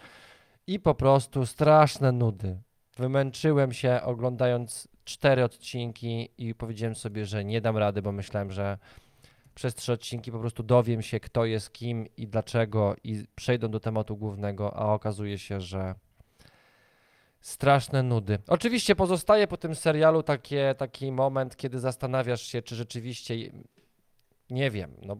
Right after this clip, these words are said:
wiesz, tam jest takie, Piotrze, postawione jest takie pytanie, e, czy, czy jesteśmy w stanie dopasować się w idealny związek,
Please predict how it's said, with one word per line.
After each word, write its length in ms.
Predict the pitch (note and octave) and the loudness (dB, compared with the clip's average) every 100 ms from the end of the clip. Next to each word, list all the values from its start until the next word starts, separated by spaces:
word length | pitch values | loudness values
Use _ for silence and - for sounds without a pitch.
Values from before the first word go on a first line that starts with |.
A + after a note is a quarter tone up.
| - | -8
wiesz, 220 | C3 B2 | -4 -2
tam 140 | C#3+ E3 | -2 -2
jest 140 | D#3 | -4
takie, 220 | E3 D3+ | -4 -4
Piotrze, 500 | - - - D3+ - | -8 -12 -8 -8 -8
postawione 320 | C#3+ - C#3+ | -14 -10 -10
jest 100 | C#3 | -10
takie 160 | C#3 C3 | -12 -10
pytanie, 600 | C#3+ - C#3 C#3 B2+ A#2 A2+ _ - | -10 0 2 2 0 -2 -4 _ -10
e, 180 | A#2 A2+ A2 | -6 -6 -6
czy, 320 | - C#3+ C3+ A#2+ _ _ _ _ _ _ _ _ - - - - | -2 0 0 -2 _ _ _ _ _ _ _ _ -20 -20 -20 -8
czy 140 | - | -2
jesteśmy 400 | D3+ G3 - G3+ | 0 -2 -4 -4
w 40 | - | -2
stanie 400 | - D#3+ D#3 C#3 | 2 2 2 -2
dopasować 720 | C#3 C3+ A#2+ E3+ D3+ D3 - | -2 -2 0 0 2 0 -2
się 560 | - C3 A#2 A2+ G#2+ - | -4 -2 -2 -4 -8 -14
w 200 | A2+ G#2+ | -18 -10
idealny 420 | A#2+ B2+ C#3+ C3+ | 0 2 2 -2
związek, 680 | A2 A2 A2+ G#2+ C#3 D#3+ - | -8 -4 -4 -4 -6 -6 -12